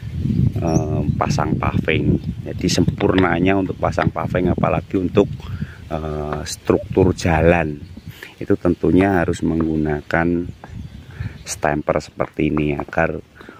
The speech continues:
untuk kepadatan paving, terus sempurnanya pasangan, ratanya, levelnya paving itu bisa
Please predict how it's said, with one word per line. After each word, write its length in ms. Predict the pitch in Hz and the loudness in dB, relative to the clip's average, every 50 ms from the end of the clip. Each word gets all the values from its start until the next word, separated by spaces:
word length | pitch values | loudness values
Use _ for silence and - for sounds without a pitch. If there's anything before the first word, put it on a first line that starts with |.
| - - | -8 -4
untuk 240 | - 82 76 - - | -2 0 0 0 -2
kepadatan 800 | - - - - 80 78 - - - 76 73 - 76 76 76 - | -2 -4 -2 2 2 2 2 2 0 -2 0 0 -2 -4 -4 -2
paving, 640 | - 101 107 107 - - 107 98 90 87 90 87 85 | -2 -2 -2 -2 0 2 2 2 2 0 -2 -4 -4
terus 320 | - - - 76 80 78 - - - - - - - | -4 -2 -2 0 -2 -2 -4 -8 -12 -12 -10 -6 -2
sempurnanya 800 | - 87 82 - - 78 78 82 82 80 80 82 85 85 82 - | -2 -2 -2 0 2 4 6 6 6 6 6 6 4 4 2 0
pasangan, 560 | - 82 82 - - 80 82 80 80 80 78 | 0 -2 -2 0 0 0 0 0 0 0 2
ratanya, 720 | - - 90 85 85 - - - 95 107 110 104 95 87 | 2 2 2 0 -2 -2 0 0 2 4 4 2 2 2
levelnya 560 | 85 85 85 85 - - 85 82 82 82 80 | 2 2 2 2 2 2 2 2 2 2 0
paving 560 | 80 - - 104 107 - - 101 92 87 82 80 | 0 0 0 0 0 0 0 0 2 2 2 0
itu 160 | - - - | 0 -2 -2
bisa 480 | - 78 73 - - 92 101 101 - | 0 -2 -2 0 2 2 2 2 0